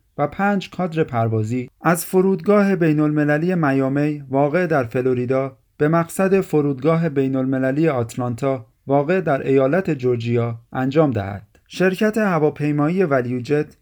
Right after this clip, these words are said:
که در سال هزار و نهصد و نود و دو تأسیس شده است، به انجام اقداماتی بیش از اندازه در جهت کاهش مخارج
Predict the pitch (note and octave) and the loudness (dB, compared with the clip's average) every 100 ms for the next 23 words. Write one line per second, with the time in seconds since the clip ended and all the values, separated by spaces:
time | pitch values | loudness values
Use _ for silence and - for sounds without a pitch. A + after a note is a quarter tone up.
0 | _ D3+ D#3+ D#3+ - F#3+ F#3+ F3 D3 D#3 | _ -2 0 0 0 0 2 0 0 0
1 | E3+ F3 D#3+ B2 - E3 F3 D3+ C3+ C3 | 0 0 -2 -2 -2 -2 0 0 0 0
2 | C3+ F3+ F3 B2 A2+ A#2 - B2+ B2+ C3+ | 2 0 0 -4 -4 -6 -2 0 2 0
3 | C#3+ - _ _ - D3 D#3 D#3+ F#3+ G3 | -2 -8 _ _ -4 0 2 2 0 0
4 | E3+ C#3+ C#3 D3 D#3 F3 F3 D3 C#3 - | 0 -2 0 0 0 -2 -4 -4 -6 -2
5 | C3 C3 C3 C3 B2+ D3 A2+ - _ - | -2 0 0 0 2 2 0 -2 _ -4
6 | C3 C3 D3+ F3 F3+ E3+ C3+ C3 F3+ D#3+ | -2 0 0 0 -2 -4 -4 -2 -2 -2
7 | C#3 A#2 A#2+ A#2 A#2+ A#2 | -4 -2 -2 0 0 -4